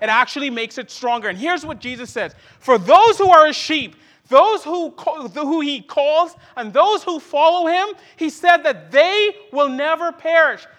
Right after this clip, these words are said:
There's no possibility of us perishing if we belong to the Good Shepherd, because his call will never be disobeyed. In fact,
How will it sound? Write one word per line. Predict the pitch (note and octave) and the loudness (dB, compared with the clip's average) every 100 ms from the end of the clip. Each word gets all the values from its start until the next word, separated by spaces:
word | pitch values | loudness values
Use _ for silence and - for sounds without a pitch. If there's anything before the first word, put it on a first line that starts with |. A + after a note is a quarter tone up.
| _ | _
There's | C4 C#4 G3+ | -8 -8 -8
no | A#3 C#4 F#4 G4 G#4 | -10 -2 0 0 -2
possibility | F#4+ - F4 F4+ - F4 B3 C#4 D#4+ E4+ E4 C#4 C#4 - _ | -6 -8 -4 -4 -4 -10 -12 -4 -2 -2 -6 -12 -14 -20 _
of | C4 B3+ | -4 -4
us | D4 D#4+ D#4 _ | -4 -4 -4 _
perishing | - D4 E4 E4 - C4+ C4 C4 _ _ | -4 2 4 2 -2 -10 -10 -14 _ _
if | C#4+ A3+ | -4 -4
we | A3 A#3 F4 F#4+ | -6 -6 -4 -4
belong | F4+ D#4+ C#4+ D4 D#4+ D4+ | -2 -2 0 -2 -2 -6
to | D4 | -10
the | C4+ | -12
Good | G3 C#4+ D4 | -6 -6 -6
Shepherd, | - D4 D4+ D4 C4 F#3+ _ _ | -8 -4 -4 -2 -6 -6 _ _
because | C4 C4 C#4+ C4+ | -16 -6 -6 -6
his | D#4 - | -12 -14
call | _ - D#4+ F4 F4+ G4+ F#4 _ - | _ -4 2 6 6 4 -2 _ -6
will | C4 B3+ | -4 -4
never | B3 D#4 E4+ F4+ | -2 0 0 0
be | E4+ D#4+ | -6 -8
disobeyed. | B3+ D#4 - D4 C#4 C#4 B3+ | -8 -10 -2 0 0 -2 -4
In | A#3+ | -12
fact, | - D4+ D#4+ F#4+ - | -8 -4 -2 -2 -6